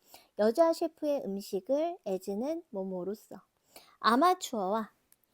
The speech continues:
홈리니까 집에서 만든 걸로 나타내는 것에 의해서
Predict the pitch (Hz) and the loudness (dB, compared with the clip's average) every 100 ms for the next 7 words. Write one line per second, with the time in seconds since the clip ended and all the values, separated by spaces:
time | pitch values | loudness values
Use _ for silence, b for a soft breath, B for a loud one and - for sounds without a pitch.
0 | _ _ 415 415 403 339 - 277 - - | _ _ 0 2 0 -2 -2 -4 -2 -4
1 | 254 330 339 330 311 311 302 262 180 214 | 0 2 2 2 2 2 -2 -4 -6 -4
2 | 277 277 262 233 247 311 349 370 _ - | -4 -4 -2 -2 0 0 -2 -6 _ -10
3 | 190 - 294 294 277 247 240 202 190 208 | -10 -6 -2 -2 -2 -4 -6 -8 -8 -10
4 | - 269 233 196 - 277 320 | -6 -4 -4 -4 -4 -4 -4